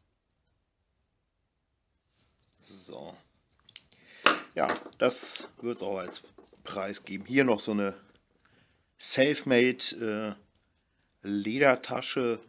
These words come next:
nichts Besonderes, halt relativ einfach gehalten. Kann man auch als, könnte man auch als, äh, dann als Neckknife tragen. So,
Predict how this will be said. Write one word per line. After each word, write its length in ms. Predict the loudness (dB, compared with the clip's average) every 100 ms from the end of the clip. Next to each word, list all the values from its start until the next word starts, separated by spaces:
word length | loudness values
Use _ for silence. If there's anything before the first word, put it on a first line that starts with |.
| -8
nichts 260 | -8 -8
Besonderes, 640 | -8 -6 -6 -6 -4 -4 -4
halt 380 | -6 -6 -2
relativ 460 | 4 4 4 0 -6
einfach 380 | -8 -8 -10 -8
gehalten. 480 | -8 -6 -6 -8 -14 -18 -20 -20 -20 -20
Kann 200 | -4 0
man 120 | 4 6
auch 200 | 4 2
als, 460 | 0 2 2 0
könnte 280 | 2 2 2
man 180 | -2 0
auch 200 | -2 -2
als, 320 | -6 -4 -4
äh, 280 | -4 -6 -6 -12 _ _ _ _ _ _ _ _ -4
dann 180 | 0 0
als 420 | -2 -6 -6 -10 _
Neckknife 600 | -8 -4 -4 -4 -8 -8 -12
tragen. 360 | -12 -12 -14 -18 _ _ _ -20 _ _ -20 -20 -20 -20 -4
So, 400 | 6 6 6